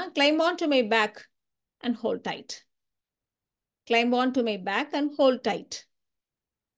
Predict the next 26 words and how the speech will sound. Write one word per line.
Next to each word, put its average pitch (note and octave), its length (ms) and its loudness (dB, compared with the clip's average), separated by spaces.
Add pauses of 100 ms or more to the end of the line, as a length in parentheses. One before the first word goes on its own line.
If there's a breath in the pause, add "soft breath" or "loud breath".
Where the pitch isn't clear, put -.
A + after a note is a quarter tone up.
(2250)
அடுத்தது E4 400 2 (100)
embark C#4+ 520 6
on. F#3 180 -2 (480)
இதுக்கு C4+ 340 0
வந்து C#4+ 340 4
நம்ம B3 260 2
ஸ்பெசிஃபிக்கா B3+ 520 0 (120)
போட், C#4+ 460 2
ஷிப், C#4 420 -8 (220)
ஏர்கிராஃப்ட், A3+ 640 0 (520)
ட்ரெயின் C#4+ 320 2
கூட A#3+ 220 4
ஓகே F#3+ 300 -2
தான். - 160 -14 (120)
So, - 140 -8
இதுக்கெல்லாம் C4 460 4
நம்ம G#3 160 -2
வந்து F#3+ 220 2 (100)
ஏறுறத F#3+ 380 -2
வந்து F3 200 -2
நம்ம C4 220 0
embark F#3 480 -4
on D#3+ 160 -6 (200)
அப்படின்ற G3 380 -6
phrasal G#3 380 -2
verb F3 140 -4